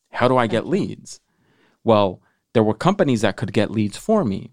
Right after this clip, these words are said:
Speaker 1: but they were charging twenty-five to thirty dollars per lead. I didn't have the money to pay for that. So what did I do? I went, I searched the company that were,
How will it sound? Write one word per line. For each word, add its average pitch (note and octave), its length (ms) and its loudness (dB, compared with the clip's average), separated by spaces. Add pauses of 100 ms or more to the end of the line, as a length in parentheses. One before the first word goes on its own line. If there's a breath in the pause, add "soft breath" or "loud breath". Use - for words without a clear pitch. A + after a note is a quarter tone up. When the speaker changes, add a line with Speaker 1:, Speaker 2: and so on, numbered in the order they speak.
Speaker 1:
but - 120 -10
they A2 80 0
were G#2+ 100 0
charging C#3+ 420 -2
twenty-five G#2 560 -4
to - 100 -10
thirty G#2 300 0
dollars G2 320 -4
per - 180 -8
lead. C#3+ 300 -6 (360)
I A2 100 -2
didn't C3+ 140 -2
have A#2+ 120 -2
the A2 80 0
money G#2+ 220 0
to - 80 -6
pay D3 180 -4
for G2+ 160 -10
that. F#2 220 -10 (400)
So - 200 -8
what G#2+ 200 0 (480)
did A2+ 120 4
I A2 100 2
do? C3 240 0
I F#2+ 140 0
went, A2 380 0 (540 soft breath)
I G2+ 100 -8
searched - 440 0
the D3 100 -2
company A2+ 400 0
that G#2 160 0
were, G#2 200 -4